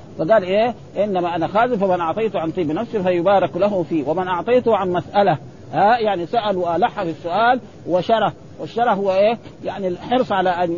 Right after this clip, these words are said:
يؤخذ. كان كالذي يأكل ولا يشبع، ومعلوم أن الإنسان يأكل ولا يشبع ما هو طيب. ها؟ لازم الإنسان إذا أكل يعني يشبع، و-،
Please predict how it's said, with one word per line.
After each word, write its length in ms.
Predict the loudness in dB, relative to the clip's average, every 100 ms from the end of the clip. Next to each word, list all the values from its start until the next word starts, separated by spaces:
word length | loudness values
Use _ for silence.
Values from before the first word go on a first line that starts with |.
| -2
يؤخذ. 300 | -2 0 -2 -4 -12 -2
كان 200 | 0 2
كالذي 400 | 2 2 2 2
يأكل 360 | 0 0 2 4
ولا 260 | 4 4
يشبع، 200 | 0 -4 -8
ومعلوم 320 | -6 0 0
أن 80 | 0
الإنسان 360 | -2 -2 0 2
يأكل 280 | 0 0 0
ولا 260 | 2 2
يشبع 300 | 0 -2 -4 -6 -4
ما 80 |
هو 120 | -2 0
طيب. 240 | 0 -2 -6 -12 -2
ها؟ 200 | 2 4
لازم 240 | 2 0
الإنسان 340 | -4 0 0 2
إذا 200 | 0 2
أكل 280 | 2 0 -2 -12 -6
يعني 320 | -2 0 0
يشبع، 400 | 0 0 2 0 0 -12 -6
و-، 120 | -4